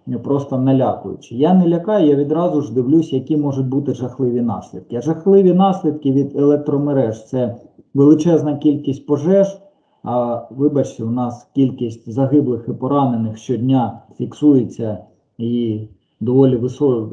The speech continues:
висо-, високі цифри і показ-, і дані того, що люди гинуть щодня. До цього, е, якщо будуть виникати пожежі на побутовому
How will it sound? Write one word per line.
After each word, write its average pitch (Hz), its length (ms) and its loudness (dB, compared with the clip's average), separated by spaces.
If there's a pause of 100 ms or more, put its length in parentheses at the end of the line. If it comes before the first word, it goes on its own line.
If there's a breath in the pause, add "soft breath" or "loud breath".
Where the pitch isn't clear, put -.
(300)
висо-, 135 540 0
високі 151 460 2
цифри 143 520 0
і 123 300 0
показ-, 127 680 -4
і 123 300 0
дані 127 480 2
того, 120 340 2
що 110 200 -8
люди 113 460 -4
гинуть 131 300 2
щодня. 113 480 -6 (240)
До 135 120 2
цього, 147 600 2 (220)
е, 123 220 -2
якщо 135 380 0
будуть 135 300 0
виникати 139 540 -2
пожежі 131 600 0
на 127 140 -2
побутовому 135 880 0